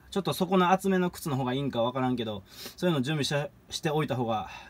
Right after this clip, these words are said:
いいんじゃないかなと思います。あの、関西の方はね、引き続き大きな地震に注意して、えー、準備していきましょう。だから風呂の浴槽に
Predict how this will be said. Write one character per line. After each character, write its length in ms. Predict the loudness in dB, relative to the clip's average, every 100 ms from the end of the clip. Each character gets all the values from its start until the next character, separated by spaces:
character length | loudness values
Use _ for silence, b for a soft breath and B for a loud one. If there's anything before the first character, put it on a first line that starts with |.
| -8
い 60 | -4
い 20 |
ん 40 |
じ 60 | -2
ゃ 60 |
な 60 | -2
い 20 |
か 80 | -4
な 140 | -6 -6
と 40 |
思 120 | -6
い 20 |
ま 100 | -8
す。 220 | -8 -12 -14 B B B B B -10
あ 100 | -6
の、 120 | -4
関 240 | 4 4 6
西 140 | 2
の 100 | 2
方 200 | 0 2
は 120 | 0
ね、 280 | 0 -4 -6
引 80 | -4
き 80 | 0
続 240 | 4 2
き 320 | 4 4 4 0 -2
大 140 | -2
き 80 | 0
な 80 | 0
地 80 |
震 120 | 0 0
に 100 | 0
注 200 | -2 -2
意 60 |
し 80 | -2
て、 340 | 2 4 2 -4 B B
え 320 | -4 -4 -4
ー、 40 | -4
準 120 | 0
備 320 | 2 0 -2
し 80 | -4
て 120 | -2
い 60 | 0
き 40 |
ま 120 | 0
し 40 | 0
ょ 200 | -2 -4 B B B B
う。 20 |
だ 60 | 4
か 60 |
ら 40 | 4
風 200 | 4 6
呂 160 | 6
の 280 | 8 6 6
浴 180 | 4 2
槽 240 | 2 2 4
に 420 | 2 0 0